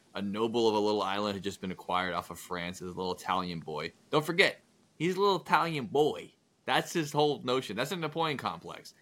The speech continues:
It's not about the size of his body. It's about the size of his, like, stature in society. He was off this little island.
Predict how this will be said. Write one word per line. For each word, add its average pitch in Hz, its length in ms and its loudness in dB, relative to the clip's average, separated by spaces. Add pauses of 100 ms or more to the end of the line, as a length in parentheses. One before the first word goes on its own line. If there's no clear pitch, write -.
It's 117 140 -8
not 160 140 2
about 147 240 4
the 117 80 -4
size 123 420 4
of 104 140 0
his 98 340 0 (500)
body. 113 460 2
It's 101 140 -8
about 104 180 0
the 101 80 -4
size 104 440 2
of 92 140 -4
his, 90 360 -4
like, 87 200 -4
stature - 680 -4
in 87 260 -10
society. 78 640 -2 (340)
He 117 120 4
was 113 100 4
off 117 160 2
this 104 160 -6
little 110 180 2
island. 90 560 -2